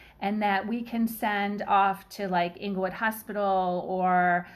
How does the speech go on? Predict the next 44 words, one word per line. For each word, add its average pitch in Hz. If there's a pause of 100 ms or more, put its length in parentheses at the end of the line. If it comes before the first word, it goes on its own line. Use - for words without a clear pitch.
(180)
Venice 214
Hospital, 185
the -
areas 240
that 202
would 190
be 202
servicing 196
our 185
families, 170
the 190
children's 185
hospitals. - (340)
Um, 190
I 214
just 240
think 262
it 220
would 208
be 208
nice 185
for 202
them 180
to 180
see 185
all 185
of 185
the 196
young 180
faces. 175
So 202
I 202
wanted 202
to 269
say 247
good 294
morning 233 (420)
and 214
ask 202
you 247
all 202
that 220
favor. 202 (360)
And, 202